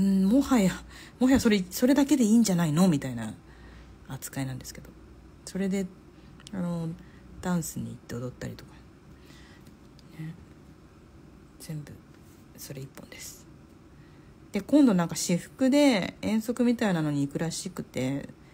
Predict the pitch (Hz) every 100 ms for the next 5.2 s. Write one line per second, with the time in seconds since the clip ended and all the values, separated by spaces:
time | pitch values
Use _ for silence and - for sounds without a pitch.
0 | - - - - - - - - - 170
1 | 190 180 240 - 170 180 - 127 - -
2 | 170 170 160 151 123 160 196 - - -
3 | - - - - 175 - 160 160 131 127
4 | - 147 147 147 127 139 143 123 127 147
5 | 143